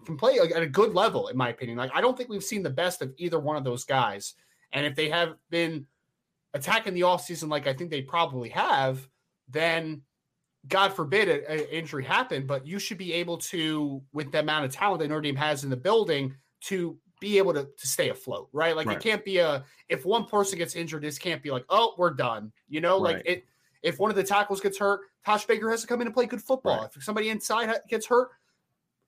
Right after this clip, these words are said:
Speaker 2: Andrew
Speaker 1: one of those guys
Speaker 2: Kristofic,
Speaker 1: ha-,
Speaker 2: right.
Speaker 1: Kristofic and
Speaker 2: Rocco,
Speaker 1: Pipeline
Speaker 2: whoever.
Speaker 1: Carmody,
Speaker 2: Right.
Speaker 1: whoever.
Speaker 2: Carmody,
Speaker 1: They have to come
Speaker 2: yeah.
Speaker 1: in and they have to play good football. It's gotta be a thing. Like, that's,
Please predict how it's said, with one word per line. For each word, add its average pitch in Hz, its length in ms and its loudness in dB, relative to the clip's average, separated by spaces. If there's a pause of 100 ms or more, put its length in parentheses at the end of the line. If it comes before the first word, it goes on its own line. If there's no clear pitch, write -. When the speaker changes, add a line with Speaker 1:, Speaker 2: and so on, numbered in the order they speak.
Speaker 2:
Andrew 113 120 4
Speaker 1:
one 113 100 6
of 110 60 2
those 113 160 6
guys 127 260 10
Speaker 2:
Kristofic, 107 80 0
Speaker 1:
ha-, 110 120 -2 (160)
Speaker 2:
right. 110 260 0
Speaker 1:
Kristofic 226 600 4
and 208 100 4
Speaker 2:
Rocco, 120 440 8
Speaker 1:
Pipeline 101 300 6
Speaker 2:
whoever. 135 220 10
Speaker 1:
Carmody, 240 600 2
Speaker 2:
Right. 208 200 2
Speaker 1:
whoever. 254 280 2
Speaker 2:
Carmody, 131 400 6
Speaker 1:
They - 0 -
have 92 80 -4
to - 60 2
come 120 120 0
Speaker 2:
yeah. 254 60 -2
Speaker 1:
in 247 160 -6 (280)
and 170 140 -6
they 170 60 -2
have 180 200 0
to - 80 -12
play 220 160 -6
good 214 180 -10
football. 156 360 0
It's 135 200 -10
gotta 185 240 0
be 208 140 -4
a 202 60 0
thing. 233 260 0
Like, 123 220 -6
that's, 175 300 0